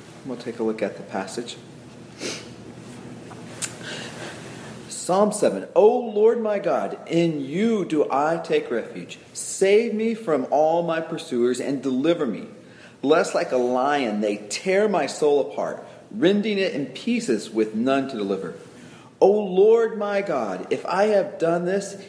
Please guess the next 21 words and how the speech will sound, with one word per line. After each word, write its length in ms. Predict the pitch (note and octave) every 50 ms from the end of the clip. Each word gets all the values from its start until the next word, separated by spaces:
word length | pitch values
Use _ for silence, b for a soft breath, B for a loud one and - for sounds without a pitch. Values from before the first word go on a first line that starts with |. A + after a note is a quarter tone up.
| B -
if 180 | - G3 F#3+ -
there 180 | G#3+ G#3+ G#3
is 160 | G#3 F#3+ - -
wrong 520 | A2+ A2 B2+ D#3+ E3+ F#3 G3+ G#3 A3 A3
in 60 | A3
my 160 | A3 A3 G#3+
hands, 380 | A3 G#3 G#3+ A3 A3 A#3 A3+ A3
if 140 | F3+ E3+ - -
I 220 | - D3 E3+ F#3+ A3
have 240 | A3+ A3 G#3 F#3+ F3+
repaid 580 | F#3 F3 - - - F3 F3+ F#3 G#3 G#3+ G3+
my 160 | F3+ D#3+ D3
friend 480 | D3 - - - - E3 D#3+ D#3+ D#3+ D#3+ B B B B -
with 300 | D3 D3+ C#3+ D3 - -
evil 420 | E3 E3+ F3 F3+ F3 A3 A3+ A#3 -
or 100 | E3 D#3+
plundered 840 | D#3+ D#3+ - - - F#3+ F#3 G3+ A3 B3 C4+ C#4 C4 A3+ G3 E3+ D3+ C#3+
my 220 | D3 C#3 C#3 C#3
enemy 380 | - D3+ D3+ D#3 D#3 D#3+ D#3+ E3
without 420 | D#3 D3 E3 D3+ C#3+ B2+ - -
cause, 320 | - C#3+ D3 D#3 E3+ -